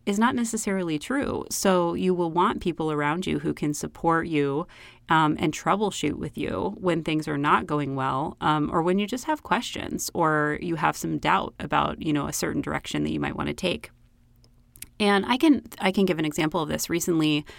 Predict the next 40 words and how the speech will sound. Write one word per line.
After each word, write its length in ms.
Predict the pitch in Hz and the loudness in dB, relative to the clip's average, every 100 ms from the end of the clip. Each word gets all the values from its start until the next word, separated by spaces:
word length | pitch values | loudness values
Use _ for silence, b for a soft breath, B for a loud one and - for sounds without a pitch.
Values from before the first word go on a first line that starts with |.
| B B B | B B B
I 120 | 165 | 2
was 180 | 160 156 | 2 0
talking 360 | - 160 - 160 | -2 -2 2 2
with, 160 | 151 - | 2 -2
I 100 | 175 | -4
have 180 | 165 151 | -2 0
a, 300 | 147 143 147 | -2 -2 -6
um, 380 | - 147 139 160 - | -4 -2 -2 -4 2
a 60 | |
mastermind 500 | 180 185 - 175 156 | 6 6 4 0 2
group 280 | 147 143 - | 0 0 0
that 100 | 151 | -4
I 100 | 147 | -2
lead 380 | 147 143 143 - - | -2 0 0 -2 -4
that 240 | 151 - | -2 0
is 400 | 151 147 143 - B B B B | 2 2 0 -4 B B B B
for, 560 | - 165 156 151 147 - | 2 4 6 4 2 0
um, 460 | 156 147 147 - - 214 - | -2 0 -2 -4 -10 -6 0
people 240 | 214 202 | 2 4
who 100 | 180 | 4
are 100 | 156 | 2
kind 180 | - 143 | 0 -4
of 80 | 175 | -2
working 280 | 175 175 | 0 0
in 80 | 156 | 0
higher 240 | 156 147 147 | 0 2 2
ed 200 | 143 - | 0 -2
who 100 | 147 | -2
do 260 | 147 139 | -2 -2
side 260 | 151 214 202 | 2 2 2
businesses. 600 | 165 151 147 147 147 - | 0 0 -2 -2 -2 0
And 140 | 196 | 2
this 120 | 269 | 4
is 120 | 262 214 | 2 0
a 60 | |
group 260 | 180 151 - | 0 -2 -2
that 100 | 147 | -4
I've 140 | 143 | -2
had 260 | - 147 147 | 2 2 2
for 320 | 151 139 | 2 2